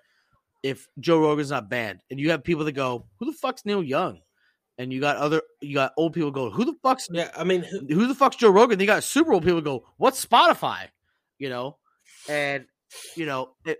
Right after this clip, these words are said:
Speaker 1: if
Speaker 2: Yeah.
Speaker 1: you, if, which, which is fu-, funny to me because, you know, Neil Young's whole thing, he got famous in the sixties and seventies speaking out about, against the government,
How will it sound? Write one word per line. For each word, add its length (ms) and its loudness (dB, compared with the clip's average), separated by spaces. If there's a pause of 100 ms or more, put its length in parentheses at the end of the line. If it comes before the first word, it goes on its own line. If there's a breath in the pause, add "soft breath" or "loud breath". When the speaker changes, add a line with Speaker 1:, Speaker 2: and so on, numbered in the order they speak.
(100)
Speaker 1:
if 220 0
Speaker 2:
Yeah. 40 -4
Speaker 1:
you, 220 -6
if, 160 -6 (100)
which, 240 -6 (120)
which 180 -6
is 100 -10
fu-, 260 -8 (100)
funny 340 -2
to 80 -6
me 180 -6
because, 600 -8 (960 soft breath)
you 100 -8
know, 260 -6
Neil 360 -2
Young's 360 -2
whole 200 -4
thing, 400 -6
he 180 -8
got 240 -6
famous 300 -8
in 80 -14
the 80 -16
sixties 400 -12
and 100 -12
seventies 460 -10
speaking 400 -8
out 240 -4
about, 500 -2
against 480 -10
the 80 -12
government, 420 -14